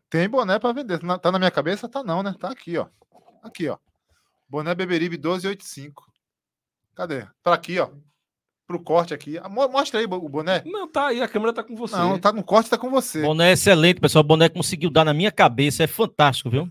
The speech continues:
Speaker 3: <laughs>
Speaker 2: E aí, você que quer o boné, certo? Entre em contato com a gente.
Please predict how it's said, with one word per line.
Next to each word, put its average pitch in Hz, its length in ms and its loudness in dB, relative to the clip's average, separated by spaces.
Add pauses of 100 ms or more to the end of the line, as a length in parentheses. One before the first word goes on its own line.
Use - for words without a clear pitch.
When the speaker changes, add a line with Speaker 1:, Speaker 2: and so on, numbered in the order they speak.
Speaker 3:
<laughs> - 360 -20 (460)
Speaker 2:
E 135 160 0
aí, 156 540 0
você 131 540 -2
que 147 140 -10
quer 117 200 -4
o 113 80 -2
boné, 117 720 -4
certo? - 600 -10
Entre 185 240 -8
em - 20 -12
contato 170 320 -4
com - 80 -6
a 147 100 0
gente. 147 400 -6